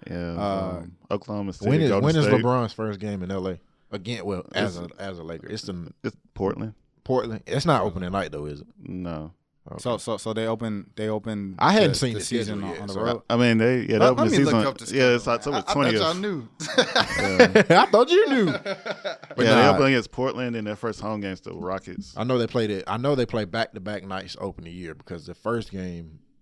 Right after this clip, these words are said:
Speaker 3: is the nineteenth, and then the, uh, anyway, which ones are you guys excited to see this year?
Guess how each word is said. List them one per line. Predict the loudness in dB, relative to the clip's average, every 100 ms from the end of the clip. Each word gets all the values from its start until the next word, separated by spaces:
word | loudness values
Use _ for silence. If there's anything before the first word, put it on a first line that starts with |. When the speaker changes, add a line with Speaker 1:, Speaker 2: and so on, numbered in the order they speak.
| _
Speaker 3:
is | -20 -20 -18 -18 -18 -18 -20 -20 _
the | 2 2 -12 -20 -20 -20
nineteenth, | -16 -14 -14 -12 -10 -10 -14
and | -12
then | -10 -10
the, | -10 -10
uh, | -8 -10 _ _ _ _ _ _
anyway, | 2 4 4 0 -12 -20 _ _ 0
which | 0 2
ones | 2 4 4
are |
you | 2
guys | 0 -2 -4
excited | -8 -6 -6 -8 -16
to |
see | -12 -10
this | -10 -10
year? | -12 -12